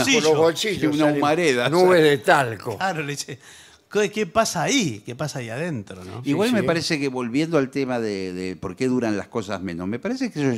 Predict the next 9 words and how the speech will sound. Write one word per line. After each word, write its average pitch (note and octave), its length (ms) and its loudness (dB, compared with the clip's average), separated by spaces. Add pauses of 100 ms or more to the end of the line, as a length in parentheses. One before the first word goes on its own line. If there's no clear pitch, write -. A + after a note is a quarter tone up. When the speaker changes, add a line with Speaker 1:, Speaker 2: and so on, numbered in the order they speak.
Speaker 3:
está - 300 -4
planificado B2 880 2
por G2+ 160 2
el F2+ 120 -2
fabricante. F2 800 -4
Speaker 1:
¿Es E3+ 140 -4
así? D3+ 360 -2
Speaker 3:
Claro. - 20 -4
Speaker 1:
¿La B2+ 160 -4